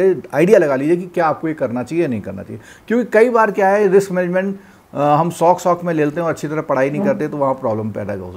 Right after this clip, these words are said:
हो जाती है। अब बात करते हैं सेंट्रल बैंकिंग की। सेंट्रल बैंकिंग से मतलब है जो आरबीआई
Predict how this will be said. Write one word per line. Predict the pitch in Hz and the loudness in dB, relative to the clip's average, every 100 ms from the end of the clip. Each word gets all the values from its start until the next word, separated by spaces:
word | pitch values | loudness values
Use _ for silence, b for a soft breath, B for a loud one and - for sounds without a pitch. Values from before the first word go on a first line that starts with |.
| 95 107 | -16 -12
हो | 117 | -10
जाती | |
है। | 110 - _ 147 | -10 -14 _ 0
अब | |
बात | 160 202 233 | 4 4 4
करते | 226 202 | -4 -4
हैं | 233 | -4
सेंट्रल | 226 190 175 208 | 0 0 2 2
बैंकिंग | 196 190 190 185 | 2 0 -2 -4
की। | 196 | -4
सेंट्रल | 156 151 185 | -4 -2 -2
बैंकिंग | 160 156 151 156 | 0 -2 -4 -6
से | 156 | -6
मतलब | 147 139 143 | -6 -4 -4
है | 156 | -4
जो | 151 | -6
आरबीआई | - 107 117 120 135 151 156 | 0 2 2 0 -4 -2 -2